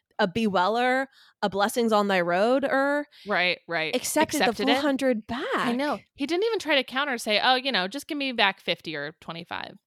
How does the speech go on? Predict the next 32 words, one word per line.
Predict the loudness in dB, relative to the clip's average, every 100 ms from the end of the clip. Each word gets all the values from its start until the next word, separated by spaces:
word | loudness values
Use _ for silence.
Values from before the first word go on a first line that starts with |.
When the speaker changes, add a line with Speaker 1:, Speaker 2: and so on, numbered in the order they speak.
| -8
Speaker 1:
Okay, | -4 -4 2
I | 2
have | 4 2
an | 0
idea. | -2 -4 -8 -8 -12 _ _ _ _ 0
Speaker 2:
I | 2
got | 2 0
played, | -6 -8 -12 _ _
but | -2
yeah. | 0 -2 -4 2
Speaker 1:
I | 2
think | 4 -2 -2
we, | -4 -6
you | -4 -4
should | 0 0 0 -6
send | -2 -2 -2
him | -4 -4 -4
a | -6
new, | -4 -2 -2
a | 0 -2
new | 0
<laughs> |
message. | 0 0 -2 0 4 4 4 0 0 0 -2 -4 -2
Speaker 2:
<laughs> | -6 _ -18 -6
Twenty-four | 0 2 2 4
Speaker 1:
And | 6
you |
should | 6
Speaker 2:
hours | 4
Speaker 1:
be | 2
like, | 2 2
Speaker 2:
later. | 2 -4